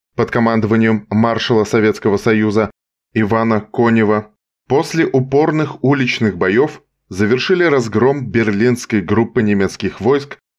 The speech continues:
и полностью овладели столицей Германии, центром немецкого империализма –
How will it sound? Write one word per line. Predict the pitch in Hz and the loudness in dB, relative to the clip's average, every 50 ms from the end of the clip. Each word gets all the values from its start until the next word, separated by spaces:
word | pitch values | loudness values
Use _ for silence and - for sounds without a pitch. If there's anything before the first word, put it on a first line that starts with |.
| _ _ _ | _ _ _
и | - 123 123 | -2 -2 -2
полностью | 127 - 147 160 175 175 170 170 156 - - - 170 160 151 - - - | -2 -2 0 0 2 2 2 0 -2 -4 -2 0 0 0 0 -2 -4 -6
овладели | - 123 120 117 120 117 113 104 87 82 104 120 131 131 131 131 | -4 -4 0 2 2 2 2 0 0 0 0 0 2 2 2 0
столицей | 127 - - - 107 98 95 110 107 - - 107 | 0 -4 -4 -2 -2 0 2 0 0 0 0 -2
Германии, | 101 95 107 101 104 110 107 101 92 85 78 - - _ _ _ _ _ _ _ - | 0 0 0 0 2 0 0 0 0 -2 -4 -4 -6 _ _ _ _ _ _ _ -6
центром | - 143 147 147 143 135 143 127 117 113 110 | -2 0 0 0 -2 -2 0 0 2 2 2
немецкого | 113 113 117 120 113 - - - 107 98 107 | 2 2 2 0 0 -2 -2 -2 0 0 0
империализма – | - - 113 107 101 110 98 95 90 90 120 147 151 135 139 143 139 139 135 135 - | 0 0 0 0 0 0 0 0 0 0 0 0 0 0 0 -2 -2 -2 -4 -6 -14